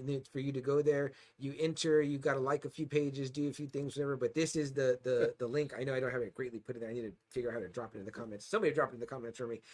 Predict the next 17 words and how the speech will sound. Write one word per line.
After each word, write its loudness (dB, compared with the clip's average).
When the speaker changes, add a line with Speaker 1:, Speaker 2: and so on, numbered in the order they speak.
Speaker 1:
But 4
guys, 6
go 6
enter 0
to 0
win 4
that 0
Hot -2
Toys -4
Carnage. -6
It's -2
a -14
fucking -4
amazing -2
looking -6
toy. -2
It, -2